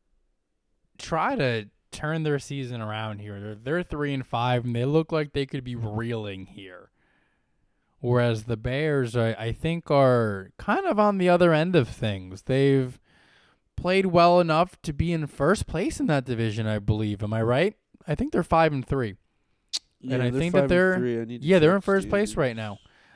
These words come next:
Speaker 1: I believe, 'cause the Packers are three, four and one. Uh, the Vikings, I think the Vikings are four, three and one, and then the Lions are three and five.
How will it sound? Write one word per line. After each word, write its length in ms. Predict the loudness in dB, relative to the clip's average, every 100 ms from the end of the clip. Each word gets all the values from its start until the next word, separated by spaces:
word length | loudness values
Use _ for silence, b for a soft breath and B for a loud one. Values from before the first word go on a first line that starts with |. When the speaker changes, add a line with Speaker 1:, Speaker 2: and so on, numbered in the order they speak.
| b
Speaker 1:
I 100 | -6
believe, 420 | 0 2 2 -2
'cause 140 | -8 -6
the 80 |
Packers 460 | -2 -2 -2 -4 -4
are 80 | -4
three, 240 | -4 -6
four 300 | -4 -4 -2
and 140 | -2 0
one. 320 | 0 0 -4 b b b b b b b -12
Uh, 140 | -10
the 100 | -8
Vikings, 1120 | -6 -6 -6 -4 -6 -4 -6 -8 -12 -12 -14 -12
I 80 | -8
think 160 | -6
the 40 | 0
Vikings 380 | 0 0 -4 -8
are 80 |
four, 380 | -8 -4 -2 -2
three 340 | -4 -6 -4 -4
and 120 | -6
one, 200 | -8 -8
and 340 | -10 -12 -12
then 100 | -10
the 160 | -12 -12
Lions 520 | -12 -6 -4 -4 -4
are 80 | -6
three 240 | -6 -8 -6
and 100 | -6
five. 420 | -4 -4 -8